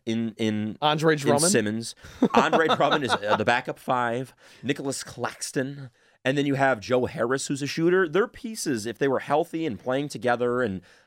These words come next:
Speaker 1: too many ifs and buts.
Speaker 2: Yeah, yeah.
Speaker 1: If,
Speaker 2: If,
Speaker 1: ifs
Speaker 2: if,
Speaker 1: and buts
Speaker 2: if,
Speaker 1: and
Speaker 2: if,
Speaker 1: candy
Speaker 2: if, if, if.
Speaker 1: and nuts,
Speaker 2: It's like
Speaker 1: the, the Nets would be a conference finals team.
Speaker 2: And that's, that, sure. And that's, but that, that, and we're on the same page here, Sloan, but, like, that's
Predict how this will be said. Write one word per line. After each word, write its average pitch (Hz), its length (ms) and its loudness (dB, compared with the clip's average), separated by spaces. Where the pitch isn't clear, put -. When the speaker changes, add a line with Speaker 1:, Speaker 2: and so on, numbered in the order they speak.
Speaker 1:
too 185 120 -4
many 196 180 4
ifs 147 240 2
and 117 140 -6
buts. 98 140 2
Speaker 2:
Yeah, 165 140 6
yeah. 160 240 4
Speaker 1:
If, 190 160 8
Speaker 2:
If, - 20 4
Speaker 1:
ifs 208 220 6
Speaker 2:
if, 175 60 6
Speaker 1:
and 202 120 -2
buts 165 280 4
Speaker 2:
if, 151 40 4
Speaker 1:
and 151 80 6
Speaker 2:
if, 143 80 -2
Speaker 1:
candy 139 400 6
Speaker 2:
if, 127 120 2
if, - 80 -12
if. 117 80 0
Speaker 1:
and 113 140 0
nuts, 117 220 2
Speaker 2:
It's 151 120 -4
like 180 160 4
Speaker 1:
the, 113 180 -2
the 107 180 -4
Nets 117 280 -2
would 110 100 -8
be 104 140 -6
a 92 60 -4
conference 82 380 -12
finals 71 300 -14
team. 76 280 -16
Speaker 2:
And 180 120 2
that's, 214 220 2
that, 175 280 0
sure. 139 400 2
And 165 160 2
that's, 185 400 0
but 170 260 2
that, 156 200 0
that, 170 140 2
and 180 260 0
we're 170 160 4
on 185 80 2
the 175 60 -2
same 165 200 -2
page 175 280 2
here, 139 120 -2
Sloan, 139 320 -2
but, 135 140 -2
like, 135 160 2
that's - 420 0